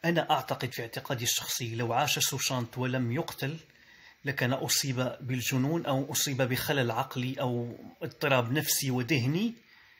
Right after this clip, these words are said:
نتيجة المخدرات، جرعات زائدة أكيد. إما أن ي-، يصيب بخلل نفسي واضطراب ذهني وعقلي، آه، و-، أو، أو يصاب يعني ب-،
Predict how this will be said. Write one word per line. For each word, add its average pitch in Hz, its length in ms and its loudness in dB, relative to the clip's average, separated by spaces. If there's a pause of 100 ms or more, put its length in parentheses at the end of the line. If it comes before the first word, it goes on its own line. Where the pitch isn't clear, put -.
(160)
نتيجة 135 440 -2
المخدرات، 120 540 0
جرعات 117 360 2
زائدة 131 400 -2
أكيد. 170 340 -4 (960)
إما 196 360 6
أن 147 100 2
ي-، 139 340 2
يصيب 139 300 0
بخلل 139 480 0
نفسي 143 280 0
واضطراب 131 560 -2
ذهني 131 380 0
وعقلي، 139 760 0
آه، 135 180 4
و-، 131 420 4 (300)
أو، 147 260 0 (120)
أو 165 520 2 (220)
يصاب 165 560 2
يعني 143 340 2
ب-، 135 380 0